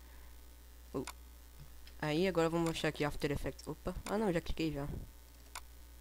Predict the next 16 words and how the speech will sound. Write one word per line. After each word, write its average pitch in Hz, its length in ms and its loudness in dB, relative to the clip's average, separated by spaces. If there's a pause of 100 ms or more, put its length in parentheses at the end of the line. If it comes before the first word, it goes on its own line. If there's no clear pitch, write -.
(720)
Adobe 156 340 4
After 156 300 0
Effects, - 540 -4
aí. 151 240 4 (640)
Aqui 165 460 6
vai 165 160 12
em 160 80 10
Support. 202 560 6 (1700)
Hum, 147 320 2
vamos 156 220 6
achar 156 240 4
aqui 151 260 2
o 151 40 6
After 147 280 0
Effects, - 580 -2
After, - 340 -8